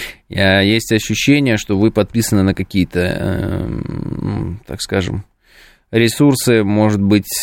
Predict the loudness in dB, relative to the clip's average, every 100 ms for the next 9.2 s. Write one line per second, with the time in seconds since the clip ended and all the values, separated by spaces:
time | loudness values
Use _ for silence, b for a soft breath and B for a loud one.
0 | 0 2 4 4 2 2 2 2 0 -2
1 | -2 0 0 0 -4 -6 -6 -2 0 -2
2 | 2 2 2 0 0 0 2 2 2 0
3 | 0 0 0 -2 -2 -2 0 0 0 2
4 | 4 4 0 -2 -2 0 -4 -6 -8 -2
5 | -2 0 -2 -2 -2 -2 -4 -4 -8 -2
6 | 2 2 2 0 -2 -6 -8 -6 -8 -4
7 | -4 -4 0 2 4 2 -4 -6 -8 -2
8 | -2 0 0 0 0 -2 -2 2 4 4
9 | 0 -4